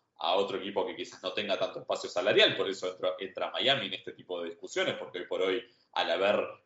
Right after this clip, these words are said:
eh, garantizado el contrato de, de Goran Dragic, Miami no tiene mucho espacio salarial en sí para, para darle un contrato en los veinticinco, treinta millones a Lowry, pero sí podrían darle algo interesante a Toronto a cambio. Eh, no sé qué otro nombre te,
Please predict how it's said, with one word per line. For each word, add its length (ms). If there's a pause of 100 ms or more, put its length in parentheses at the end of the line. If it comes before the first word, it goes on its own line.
eh, 460
garantizado 580
el 100
contrato 540
de, 480
de 120
Goran 260
Dragic, 400 (440)
Miami 360
no 120
tiene 260
mucho 200
espacio 260
salarial 380
en 140
sí 100
para, 220 (260)
para 560
darle 240
un 80
contrato 340
en 60
los 100
veinticinco, 640
treinta 300
millones 340
a 40
Lowry, 320
pero 320 (320)
sí 320
podrían 400
darle 180
algo 160
interesante 460
a 40
Toronto 300
a 60
cambio. 260 (320)
Eh, 440
no 120
sé 160
qué 100
otro 200
nombre 640
te, 140